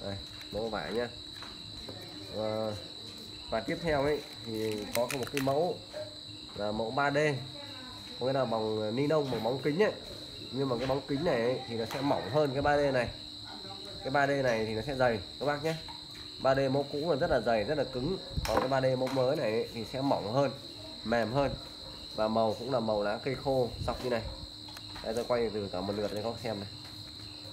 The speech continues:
Ừ. Thế các bác nào mà thích ba D mà thích mỏng ấy, dễ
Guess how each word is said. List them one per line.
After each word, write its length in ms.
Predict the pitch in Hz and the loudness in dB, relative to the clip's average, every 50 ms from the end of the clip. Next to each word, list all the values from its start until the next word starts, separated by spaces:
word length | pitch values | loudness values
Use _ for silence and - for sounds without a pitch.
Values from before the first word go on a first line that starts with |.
| - - - - - 92 | -12 -12 -12 -12 -10 -8
Ừ. 240 | 95 101 104 107 92 - - - - - - - - - - - | -6 -6 -6 -6 -8 -8 -12 -12 -12 -12 -14 -14 -14 -12 -10 -8
Thế 60 | - 117 | -4 -2
các 100 | 143 139 | 0 2
bác 200 | 143 147 147 139 | 2 2 2 2
nào 200 | 131 120 113 107 | 4 2 2 2
mà 220 | 104 104 104 101 | 2 2 0 0
thích 160 | 98 160 156 120 | 0 -4 -2 2
ba 140 | 131 123 123 | 2 2 4
D 60 | 127 135 135 131 127 | 4 4 2 2 2
mà 80 | 113 104 | 2 -2
thích 80 | - 147 | -4 0
mỏng 300 | 147 131 104 85 90 107 | 2 2 2 2 2 0
ấy, 100 | 123 131 - - - - 107 | 0 0 -2 -6 -8 -6 -2
dễ 140 | 131 147 | -2 -2